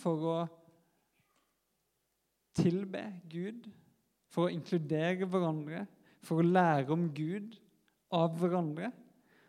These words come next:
og for å bruke sine ulike gaver og talenter, det er et smittende fellesskap. Når man ser et sånt fellesskap fungere, så tenker man at, «Oi, dette de samles om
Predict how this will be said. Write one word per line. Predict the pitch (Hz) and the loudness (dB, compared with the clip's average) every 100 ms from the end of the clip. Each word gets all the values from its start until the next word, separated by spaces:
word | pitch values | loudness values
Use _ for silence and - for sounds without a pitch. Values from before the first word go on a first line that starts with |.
| _ | _
og | - - | -8 2
for | 185 | 2
å | 165 | 4
bruke | 190 143 - - | 4 4 0 -10
sine | 180 175 160 | -4 -2 -2
ulike | 175 147 147 - 170 | -2 -2 -4 -6 -2
gaver | 160 151 170 | 0 0 -4
og | 175 | -6
talenter, | 180 175 180 - | -8 -8 -8 -6
det | 160 180 - | -2 -2 -2
er | 175 175 185 | -8 -8 -10
et | - | -10
smittende | - 170 - - 170 | -8 -8 -8 -12 -16
fellesskap. | 175 180 185 - 180 - _ _ _ _ _ _ _ _ - | -14 -16 -16 -16 -18 -20 _ _ _ _ _ _ _ _ 0
Når | 190 | 2
man | 208 | 2
ser | - - 202 233 - | -2 -4 -4 -4 -6
et | 180 | -10
sånt | - 175 190 - | -6 -6 -6 -12
fellesskap | - 160 180 151 165 - | -8 -6 -6 -6 -10 -10
fungere, | - 175 165 165 - 226 - - _ _ _ _ | -4 -2 0 -4 -6 -8 -12 -14 _ _ _ _
så | - 175 | -16 -2
tenker | 175 151 175 | -2 -2 -4
man | 170 165 | -4 -4
at, | 175 - _ _ _ - | -6 -12 _ _ _ -8
«Oi, | 202 - - - _ _ _ _ _ _ _ _ - | -8 -8 -18 -20 _ _ _ _ _ _ _ _ -10
dette | 175 - 196 | -10 -6 -4
de | 175 | -4
samles | 160 170 160 214 208 | -4 -6 -6 -8 -12
om | 165 | -14